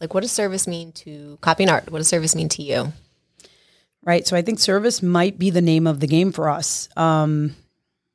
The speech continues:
Speaker 2: service starts at Copy and Art internally.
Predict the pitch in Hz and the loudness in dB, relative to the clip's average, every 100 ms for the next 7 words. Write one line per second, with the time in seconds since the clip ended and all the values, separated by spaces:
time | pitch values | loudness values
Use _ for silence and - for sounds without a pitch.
0 | _ - _ - 202 196 220 - - 165 | _ -20 _ 2 2 4 0 0 2 2
1 | 175 - - 160 - 160 160 156 151 151 | 2 -4 -6 -4 0 -2 0 0 0 -2
2 | - _ _ _ - 208 196 151 151 - | -4 _ _ _ 0 0 0 -2 -6 -12